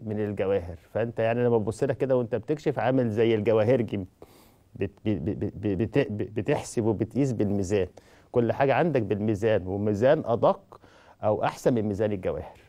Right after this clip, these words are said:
ده عشان كده بقول لها: "فرح، انتوا ده بريشس بيبي، جوهره، طفل غالي نفيس." كل الاطفال غاليه، بس برضه لما بيجي بعد اتناشر سنه بيبقى ليه يعني كل حاجه بنخاف عليه منها.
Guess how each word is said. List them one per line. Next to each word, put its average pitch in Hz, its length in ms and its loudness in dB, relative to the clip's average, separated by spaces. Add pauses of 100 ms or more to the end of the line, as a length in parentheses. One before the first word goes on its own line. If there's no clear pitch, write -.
(300)
ده 151 300 2 (640)
عشان 110 200 -2
كده 156 140 4
بقول 139 180 4
لها: 160 140 6
"فرح، 165 340 2
انتوا 127 260 0
ده 117 120 0
بريشس 151 460 -2
بيبي، 131 400 2
جوهره، 113 680 2 (360)
طفل 135 260 0
غالي 123 360 4
نفيس." 120 600 -2
كل 220 160 4
الاطفال 160 440 2
غاليه، 131 340 2 (380)
بس - 180 -2
برضه 147 240 2
لما 123 160 0
بيجي 139 220 0
بعد 110 160 2
اتناشر 123 340 -2
سنه 127 280 0
بيبقى 107 300 -2
ليه 131 220 2 (560)
يعني 101 440 -2
كل 151 260 4
حاجه 135 220 4
بنخاف 117 340 0
عليه 104 200 0
منها. 104 220 -2